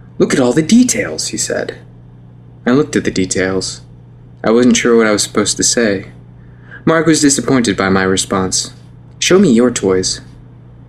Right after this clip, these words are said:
I didn't have any toys except my paper menagerie. I brought Lao Hu out from my bedroom. By then he was very worn, patched all over with tape and glue, evidence of the years of repairs Mom and I had done on him.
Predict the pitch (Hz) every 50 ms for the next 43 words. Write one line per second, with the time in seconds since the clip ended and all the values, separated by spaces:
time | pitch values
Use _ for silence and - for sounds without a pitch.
0 | - - - - - - - 175 175 135 131 151 170 147 107 95 92 - 101 98
1 | 95 95 104 - - - - 113 107 98 - - 104 98 - 95 98 98 98 92
2 | 104 104 107 110 107 - - 92 90 92 92 - - - - - - - - -
3 | - - - - - - 123 120 139 151 143 120 131 139 139 131 123 143 143 135
4 | 117 127 127 123 - 127 117 113 110 110 117 117 113 - - 98 92 92 - -
5 | - - - - - - - - - - - - 120 117 131 139 147 143 147 131
6 | 117 113 - 120 120 127 131 135 127 127 123 117 107 95 92 90 90 - - -
7 | - 120 120 117 - - 123 117 113 117 117 110 104 92 95 95 90 - - 107
8 | 107 - - 98 95 95 104 104 98 92 92 - - - - - - - - 123
9 | 120 120 117 104 92 90 - - - 107 104 107 107 107 110 110 110 107 104 -
10 | 104 98 104 101 - - 117 110 104 98 95 - 104 104 101 101 101 101 98 101
11 | 95 95 98 98 - 110 110 110 101 95 92 92 92 95 92 92